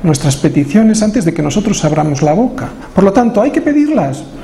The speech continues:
Pues sí, hay que pedirlas, pero, porque dice, "antes de que vosotros le pidáis", por lo tanto hay que pedirlas, pero de nada nos vale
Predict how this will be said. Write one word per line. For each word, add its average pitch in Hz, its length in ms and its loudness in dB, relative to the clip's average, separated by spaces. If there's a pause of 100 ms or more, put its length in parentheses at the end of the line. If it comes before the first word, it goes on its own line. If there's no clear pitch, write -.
(380)
Pues 101 160 0
sí, 190 520 2 (360)
hay 190 100 4
que - 120 4
pedirlas, 139 640 2 (460)
pero, 139 300 4
porque 135 220 4
dice, 175 520 2
"antes 208 340 2
de 190 80 2
que - 80 -2
vosotros 165 460 0
le 147 240 2
pidáis", 139 460 0
por 104 160 -4
lo 107 40 0
tanto 123 240 0
hay 220 60 2
que 208 140 -4
pedirlas, 131 500 0
pero 160 260 0
de 160 120 0
nada 247 200 0
nos 262 200 0
vale 247 320 0